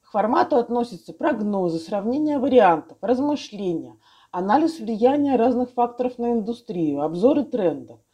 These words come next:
Такие материалы строятся на умозаключении автора. Например, какие ниши будут расти в кризис. Если тема актуальная, а эксперт заслуживает доверия, медиа разместят материал.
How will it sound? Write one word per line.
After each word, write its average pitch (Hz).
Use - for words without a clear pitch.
Такие 247
материалы 233
строятся 262
на 196
умозаключении 214
автора. 147
Например, 196
какие 226
ниши 247
будут 226
расти 185
в 233
кризис. 165
Если 285
тема 311
актуальная, 302
а 202
эксперт 196
заслуживает 185
доверия, 165
медиа 269
разместят 269
материал. 156